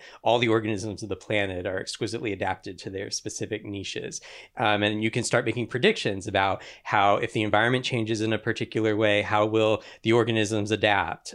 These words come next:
Um, and you can explain unusual adaptations that didn't seem to make sense, like the tail of the peacock. Um, so, uh, yeah, the,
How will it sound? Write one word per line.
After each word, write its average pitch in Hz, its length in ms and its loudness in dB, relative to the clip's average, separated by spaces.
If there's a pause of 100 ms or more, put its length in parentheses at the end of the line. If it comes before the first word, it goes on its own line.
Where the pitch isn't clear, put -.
Um, 101 400 2
and 98 120 -2
you 98 80 -4
can 104 180 -4
explain 113 680 0
unusual 120 680 0
adaptations 104 840 -4 (480)
that 110 200 2
didn't 123 200 0
seem 127 180 -2
to 113 80 -4
make 104 200 0
sense, 98 460 0
like 92 220 -6 (100)
the - 80 -20 (100)
tail 101 200 0
of 101 60 -2
the 92 60 -2
peacock. - 680 -6
Um, 101 380 2 (400)
so, 110 520 4 (680)
uh, 101 500 4 (1040)
yeah, 127 460 4
the, 117 340 4